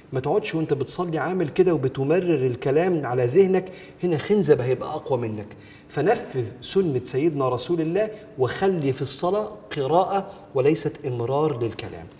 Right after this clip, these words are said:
فده موضوع خنزب، لو كنت محتار بالأفكار ليه بتجيلك، في شيطان مفرغ نفسه عشان صلاتك. حاجة تانية، البصر الملوث.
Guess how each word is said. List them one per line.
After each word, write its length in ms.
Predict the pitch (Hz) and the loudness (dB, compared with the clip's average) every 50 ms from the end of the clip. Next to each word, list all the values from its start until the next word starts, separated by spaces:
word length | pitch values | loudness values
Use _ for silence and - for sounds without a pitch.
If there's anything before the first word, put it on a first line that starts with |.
| - - - - - | -20 -20 -20 -20 -10
فده 200 | - 139 135 156 | -4 2 4 6
موضوع 400 | 160 160 151 143 135 156 185 175 | 6 6 6 4 4 4 4 4
خنزب، 440 | 160 - - 196 196 170 156 151 127 | 4 4 4 4 4 6 4 4 4
لو 120 | 131 131 127 | 4 0 2
كنت 320 | - 180 185 165 - 143 | 2 2 0 2 2 2
محتار 360 | 131 127 - - - 180 175 | 0 0 0 0 2 2 2
بالأفكار 560 | 156 143 147 139 139 - - - 180 170 160 | 2 0 -4 -6 -8 -8 -2 0 2 2 4
ليه 120 | 156 180 190 | 4 4 2
بتجيلك، 540 | 165 151 135 139 190 220 226 233 - - - - - - - - | 2 0 -2 -4 0 4 4 4 4 2 -4 -14 -18 -20 -20 -18
في 180 | - - 220 214 | -12 -8 -6 -6
شيطان 360 | - - - 240 220 214 196 | -6 -2 0 0 2 2 2
مفرغ 540 | 180 160 - - 226 233 214 208 185 165 180 | 2 2 2 2 2 2 4 2 2 2 4
نفسه 360 | 185 175 - - - - 117 - - - - - - - | 2 2 2 0 -4 -6 -6 -8 -12 -20 -20 -18 -16 -14
عشان 220 | 120 - 160 147 | -8 -4 -4 -4
صلاتك. 380 | - - 110 107 104 - - - - - - - - - - | -2 -4 -6 -8 -8 -10 -12 -18 -20 -20 -20 -20 -20 -18 -10
حاجة 260 | - 254 247 247 202 - - | -6 -6 -4 -4 -6 -6 -4
تانية، 340 | 175 175 170 156 151 147 151 - - - - - - - - - - - - - - - - - - - - - | -4 -2 -2 -2 -2 -4 -6 -10 -18 -20 -20 -20 -20 -20 -20 -20 -20 -20 -20 -20 -20 -20 -20 -20 -20 -16 -8 -6
البصر 580 | 135 127 120 110 104 135 147 147 - - 123 117 | -4 -4 -4 -2 -2 -2 -2 -2 -4 -6 -6 -6
الملوث. 880 | 113 107 104 104 104 104 104 101 98 101 - 92 - - - - - | -6 -6 -6 -6 -6 -6 -6 -6 -8 -10 -12 -14 -16 -18 -18 -20 -20